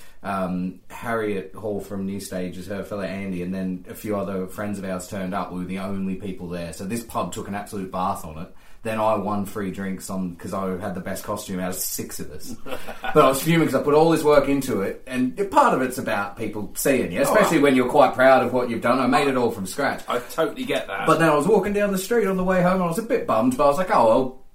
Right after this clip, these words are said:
Speaker 1: won a hundred pounds in drinks, bought ten zombies, a hundred bucks, that was it, done." And then walking down the street, and this guy's walking along with his missus, and he sees me, he's like, "Oh, dude, amazing costume." And his, and his girlfriend goes to him, like, "Oh, who's he meant to be?" And he goes, "That's John Hurt."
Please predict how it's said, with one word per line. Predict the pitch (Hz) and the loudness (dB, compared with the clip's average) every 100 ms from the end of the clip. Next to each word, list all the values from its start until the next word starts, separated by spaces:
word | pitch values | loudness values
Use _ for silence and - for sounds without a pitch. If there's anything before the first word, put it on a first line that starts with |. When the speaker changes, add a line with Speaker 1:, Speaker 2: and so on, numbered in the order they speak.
| - | -6
Speaker 1:
won | 151 156 | -2 0
a | 131 | 0
hundred | 139 113 107 | -2 -2 -4
pounds | 117 107 98 | -4 -4 -4
in | 90 | -6
drinks, | 95 101 123 - | -6 -6 -8 -8
bought | - 123 113 95 | -2 0 0 -2
ten | 127 117 | -2 -2
zombies, | 107 101 92 95 101 - - - - | -2 -4 -4 -6 -8 -14 -18 -20 -14
a | 104 98 | -10 -8
hundred | 104 90 85 | -8 -8 -10
bucks, | - 98 - | -8 -8 -4
that | 110 | -6
was | 95 95 | -4 -8
it, | 92 | -8
done." | 92 90 101 | -6 -4 -4
And | 101 | -4
then | 110 101 - - - | -4 -6 -10 -20 -2
walking | 143 139 123 | 0 2 0
down | 117 107 | -2 -2
the | 101 | -6
street, | - 101 104 101 117 | -6 -4 -4 -6 -6
and | 110 107 107 - | -6 -6 -8 -8
this | 120 - | -6 0
guy's | 139 139 | 0 0
walking | 127 117 123 | 0 -2 -2
along | 120 | -2
with | 120 | -2
his | 117 | -2
missus, | 160 175 165 | -4 -4 -6
and | 165 | -6
he | 139 | -6
sees | - 139 127 | -4 -4 -2
me, | 131 | -4
he's | 127 | -6
like, | 131 - | -8 -8
"Oh, | 180 170 - | -4 -2 0
dude, | 214 180 | 0 0
amazing | 190 175 165 | 0 -2 -2
costume." | 196 220 - 160 117 | -2 -4 -4 -4 -2
And | 117 | -2
his, | 120 117 - - - - - | -2 -6 -12 -20 -20 -14 -6
and | 113 | -6
his | 110 | -2
girlfriend | 165 208 196 127 | 2 2 2 0
goes | 110 113 107 | 0 -2 -2
to | 117 | -4
him, | 120 | -4
like, | 151 240 | -2 0
"Oh, | 202 | 2
who's | 180 190 | 2 2
he | 190 | 0
meant | 196 | -2
to | 180 | -2
be?" | 247 | -2
And | 175 | 0
he | |
goes, | 156 | -2
"That's | 285 302 - | -2 -4 -4
John | - 139 101 | -2 0 2
Hurt." | 196 269 - | 2 2 0